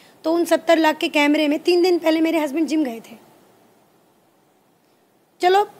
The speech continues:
पन्द्रह दिन पहले देख लो, इनके पास एक्सेस तो होना चाहिए ना। एक बार जाकर चेक तो करें कि मेरे हस्बैंड कितने गनर्स के साथ जाते थे। मेरे हस्बैंड मीटिंग के लिए जब भी घर से बाहर जाते थे, तब अपने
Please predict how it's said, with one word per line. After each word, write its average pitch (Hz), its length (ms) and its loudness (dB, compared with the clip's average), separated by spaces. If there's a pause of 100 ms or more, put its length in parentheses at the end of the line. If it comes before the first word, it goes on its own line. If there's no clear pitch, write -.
(180)
पन्द्रह 349 300 6
दिन 330 180 0
पहले 302 240 0
देख 285 200 -2
लो, 339 200 -8 (580)
इनके 277 220 0
पास 320 200 2
एक्सेस 320 320 -2
तो 349 80 2
होना 320 220 2
चाहिए 339 280 0
ना। 339 200 -2 (600)
एक 294 80 -4
बार 302 140 2
जाकर 277 280 2
चेक 302 340 0
तो 359 60 0
करें 370 240 0
कि 349 100 0
मेरे 349 200 0
हस्बैंड 330 360 -2
कितने 320 240 -4
गनर्स 311 280 -2
के 330 120 -8
साथ 285 160 -6
जाते 240 280 -12
थे। 214 160 -20 (840)
मेरे 294 240 4
हस्बैंड 311 440 2
मीटिंग 320 380 2
के 320 120 0
लिए 294 300 0 (580)
जब 233 220 0
भी 330 120 2
घर 262 220 0
से 330 160 0
बाहर 277 260 0
जाते 262 400 -4
थे, 277 100 -6 (1080)
तब 330 180 6
अपने 359 240 2